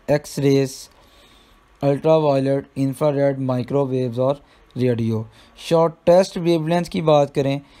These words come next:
और हाईएस्ट फ्रीक्वेंसी की बात करें, हाईएस्ट एनर्जी की बात करें, तो ये gamma होगी। इससे कम एनर्जी एक्स रेज की, उससे कम अल्ट्रावायलेट। अच्छा, एक बात आपने यहाँ पे अंडरस्टैंड करनी है कि रेडियो वेव्स, माइक्रोवेव्स,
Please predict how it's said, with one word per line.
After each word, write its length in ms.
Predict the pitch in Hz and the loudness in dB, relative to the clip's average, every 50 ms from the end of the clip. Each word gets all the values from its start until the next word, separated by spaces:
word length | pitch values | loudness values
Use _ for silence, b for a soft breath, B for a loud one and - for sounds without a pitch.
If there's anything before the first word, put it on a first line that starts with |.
| B B B B B _ - | B B B B B _ -4
और 280 | 131 139 147 156 156 156 - | 0 2 2 2 2 0 -4
हाईएस्ट 600 | - - 143 143 143 147 151 160 175 180 175 - | -2 -2 -2 0 0 0 0 0 0 0 -2 -6
फ्रीक्वेंसी 600 | - 175 165 160 160 160 156 151 151 - 170 165 | -8 -6 -6 -6 -4 -4 -4 -4 -4 -6 -6 -6
की 100 | 160 165 | -4 -2
बात 260 | 143 143 139 139 135 - | 0 0 0 0 -2 -4
करें, 300 | - 135 127 131 131 139 117 - | -4 -4 -4 -4 -6 -6 -6 -4
हाईएस्ट 500 | 135 135 135 139 147 151 156 - - 139 | -2 -2 0 0 -2 -2 -4 -4 -6 -6
एनर्जी 360 | 135 131 131 123 123 139 147 | -4 -4 -4 -4 -6 -6 -6
की 140 | 156 170 160 | -6 -4 -2
बात 240 | 139 143 135 131 - | -2 -2 -2 -2 -4
करें, 260 | - 135 131 131 127 | -4 -4 -4 -4 -4
तो 80 | 127 131 | -6 -4
ये 160 | 123 135 131 | -4 -4 -4
gamma 380 | 120 131 127 123 127 143 160 165 | -2 -2 -4 -2 -2 -2 0 0
होगी। 380 | 156 143 131 123 120 123 123 127 B B B B B B B - - | 0 0 -2 -2 -4 -6 -6 -8 B B B B B B B -8 -6
इससे 320 | 156 156 - - 185 180 | -6 -6 -4 -2 -2 -2
कम 260 | 175 - 180 175 180 185 | -2 -2 -2 -2 -2 -2
एनर्जी 360 | 185 175 160 147 135 131 143 147 - - | -2 0 0 -2 -2 -2 -6 -6 -6 -6
एक्स 260 | 139 147 147 - - 170 | -6 -6 -6 -6 -6 -4
रेज 280 | 160 165 165 156 151 | -4 -2 -2 -4 -6
की, 180 | - 170 156 160 - - | -6 -6 -6 -6 -6 -8
उससे 280 | 143 139 - - 160 156 | -10 -10 -6 -6 -6 -6
कम 220 | 160 156 147 147 - | -4 -4 -6 -6 -6
अल्ट्रावायलेट। 720 | - 139 131 113 - 151 147 151 147 139 131 131 131 131 B B B B B B B B - | -6 -6 -6 -4 -2 0 0 2 2 0 0 -2 -4 -8 B B B B B B B B -6
अच्छा, 200 | 160 160 - 185 | -4 0 2 2
एक 240 | 175 175 170 160 165 | 2 2 0 0 0
बात 260 | 175 175 175 175 175 | 0 2 0 0 -2
आपने 460 | - 147 147 147 151 151 151 151 156 | -2 -2 0 0 0 -2 -4 -4 -4
यहाँ 260 | 156 151 151 143 147 143 | -2 -2 -2 -2 -4 -4
पे 120 | 147 151 | -4 -4
अंडरस्टैंड 440 | 139 131 131 135 - 143 139 143 139 | -4 -4 -4 -4 -4 -4 -4 -4 -2
करनी 300 | 143 131 123 127 131 135 | -2 -4 -2 -2 -4 -4
है 100 | 147 156 156 B B B B B - - | -6 -8 -10 B B B B B -6 -4
कि 80 | 165 147 | -2 0
रेडियो 480 | 135 139 143 139 143 156 160 170 175 160 | 0 0 0 0 0 0 0 2 0 0
वेव्स, 380 | 147 156 156 156 160 156 143 143 | 0 0 0 2 0 0 -2 -4
माइक्रोवेव्स, 920 | 139 131 131 131 127 120 - 147 160 156 139 147 147 147 151 151 143 - | -4 -2 -2 -2 -4 -4 -2 0 0 0 0 -2 -2 0 0 -2 -4 -6